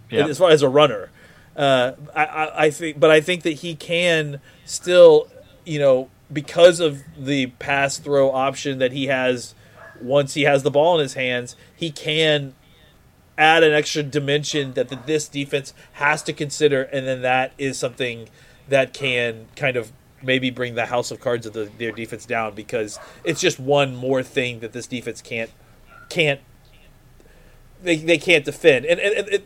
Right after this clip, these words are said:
Speaker 2: the, the problem is the Cowboys have to force them to defend that.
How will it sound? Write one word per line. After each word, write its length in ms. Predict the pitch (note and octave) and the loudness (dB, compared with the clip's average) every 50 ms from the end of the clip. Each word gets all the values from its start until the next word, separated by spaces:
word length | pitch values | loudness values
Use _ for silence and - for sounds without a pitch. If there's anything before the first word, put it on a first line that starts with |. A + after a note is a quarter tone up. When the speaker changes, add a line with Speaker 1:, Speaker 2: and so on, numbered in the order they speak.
| - G3 | -4 -4
Speaker 2:
the, 80 | G3+ | -4
the 140 | F3 F#3 E3+ | -4 -4 0
problem 360 | - G3+ G#3 G#3 G#3 G3+ A3 | 2 2 4 4 2 2 2
is 140 | C4 B3 F#3+ | 0 0 -2
the 80 | F#3+ - | -6 -2
Cowboys 400 | - F#3 F#3 F3+ F#3 F3 D3+ - | 2 2 2 4 2 0 -2 0
have 200 | - E3 D3+ - | 0 0 0 0
to 80 | - C#3+ | -4 -8
force 320 | - - D#3+ E3 E3+ E3 | -4 0 2 2 2 2
them 160 | - E3+ C#3+ C3+ | 0 -2 -2 -2
to 80 | - C#3 | -6 -8
defend 400 | B2 C3 - - D#3+ E3 C#3+ A2+ | -8 -6 0 2 4 4 2 0
that. 180 | G2+ F#2 D#2 | -6 -12 -14